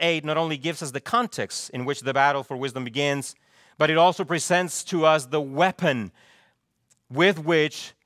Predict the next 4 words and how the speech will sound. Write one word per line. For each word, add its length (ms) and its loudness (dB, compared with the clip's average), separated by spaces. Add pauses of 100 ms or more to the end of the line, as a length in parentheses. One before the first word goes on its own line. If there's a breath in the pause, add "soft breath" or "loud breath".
(220)
the 140 0
battle 580 2 (180)
is 340 -2 (100)
fought. 920 -2